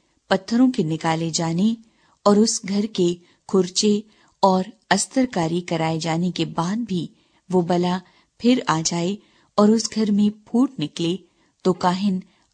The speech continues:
अंदर जाकर मुलाहिजा करे, और अगर देखे कि वो बला घर में फैल गई है,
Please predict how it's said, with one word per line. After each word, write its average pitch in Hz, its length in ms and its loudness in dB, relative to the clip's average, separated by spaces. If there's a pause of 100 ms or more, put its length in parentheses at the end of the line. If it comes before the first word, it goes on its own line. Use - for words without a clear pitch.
अंदर 202 360 2
जाकर 180 500 -4 (320)
मुलाहिजा 170 520 -2
करे, 156 320 -8 (580)
और 175 120 2
अगर 170 220 -2 (100)
देखे 165 400 0 (480)
कि 220 100 2
वो 196 140 2
बला 190 380 -2 (340)
घर 180 260 -2
में 180 180 0 (140)
फैल 202 280 0
गई 156 220 -4
है, 180 260 -4